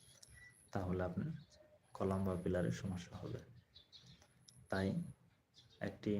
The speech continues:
বাড়ির ফাউন্ডেশনে অনেক বিষয় আছে। আপনি সমস্ত পিলারের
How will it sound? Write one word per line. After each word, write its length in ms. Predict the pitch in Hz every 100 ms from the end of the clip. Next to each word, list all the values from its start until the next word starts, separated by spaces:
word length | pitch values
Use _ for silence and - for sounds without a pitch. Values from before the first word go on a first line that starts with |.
| 104
বাড়ির 280 | 95 95 95 -
ফাউন্ডেশনে 600 | 95 98 95 - 95 90 - - - - - -
অনেক 200 | 104 101
বিষয় 340 | 95 95 - 87 85
আছে। 160 | - - - - - - - - - -
আপনি 300 | 190 175 - - - - - - - - - - -
সমস্ত 300 | 101 101 -
পিলারের 440 | 101 101 101 98